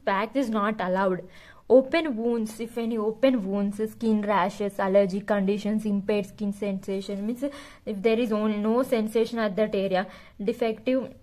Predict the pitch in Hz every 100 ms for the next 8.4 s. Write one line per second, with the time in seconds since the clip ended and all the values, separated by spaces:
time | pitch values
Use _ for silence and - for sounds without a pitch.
0 | - 196 202 190 202 202 190 233 226 226
1 | 240 247 247 214 214 208 - 202 - 175
2 | - 180 - - 240 - 220 226 254 269
3 | - 214 220 233 214 302 - - - -
4 | 220 226 220 220 214 208 240 240 208 202
5 | 214 214 196 180 180 202 214 240 226 220
6 | 247 247 320 285 247 202 247 240 226 262
7 | 285 392 - - - 202 233 269 - 285
8 | 214 202 220